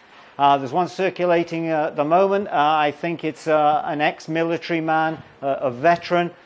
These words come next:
He posted or reposted a, uh, an emblem of, uh, of the flag.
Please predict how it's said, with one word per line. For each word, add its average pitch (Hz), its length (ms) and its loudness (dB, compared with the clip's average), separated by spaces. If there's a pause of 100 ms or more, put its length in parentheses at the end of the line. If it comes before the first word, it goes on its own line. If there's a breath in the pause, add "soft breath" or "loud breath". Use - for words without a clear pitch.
(180 loud breath)
He 165 120 -6
posted 175 680 0
or 160 220 4
reposted 180 1000 0
a, 160 440 0
uh, 160 220 0
an 160 160 -4
emblem 170 480 0
of, 139 160 0
uh, 143 240 4
of 139 240 2
the 135 100 0
flag. 160 600 0